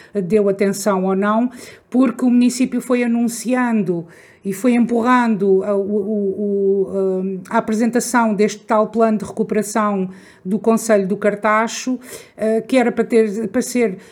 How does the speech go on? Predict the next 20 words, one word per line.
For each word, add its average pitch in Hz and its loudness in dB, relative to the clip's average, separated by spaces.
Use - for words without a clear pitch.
chegou 233 0
a 247 4
dizer 233 2
o 233 0
presidente 226 -2
que 226 -2
provavelmente 226 0
seria 214 0
depois 214 2
do, 214 -2
do, 196 0
do 196 -2
orçamento, 214 0
que - -6
aliás 208 0
o, 190 0
lembro-me 202 0
do, 196 0
do 202 -2
vereador, 202 2